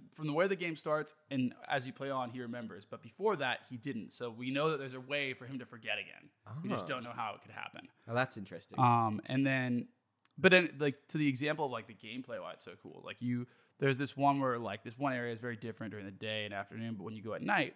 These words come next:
Speaker 1: one of these guys you're supposed to kill is throwing this massive party. And it's like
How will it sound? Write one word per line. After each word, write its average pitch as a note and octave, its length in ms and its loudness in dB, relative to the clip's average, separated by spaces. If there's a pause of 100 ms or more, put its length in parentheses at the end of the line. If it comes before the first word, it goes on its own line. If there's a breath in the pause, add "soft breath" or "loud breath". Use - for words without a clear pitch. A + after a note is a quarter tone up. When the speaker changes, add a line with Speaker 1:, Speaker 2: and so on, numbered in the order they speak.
Speaker 1:
one A#2+ 140 -2
of A2+ 100 -6
these A2+ 200 -6
guys G#2+ 300 2
you're G#2 80 -14
supposed - 260 -12
to G#2+ 100 -12
kill B2+ 260 2
is G#2+ 80 -8
throwing F#2+ 260 -10
this - 140 -16
massive - 380 -10
party. G#2+ 400 2 (420 soft breath)
And B2+ 120 -4
it's A#2+ 120 -10
like A2 220 -4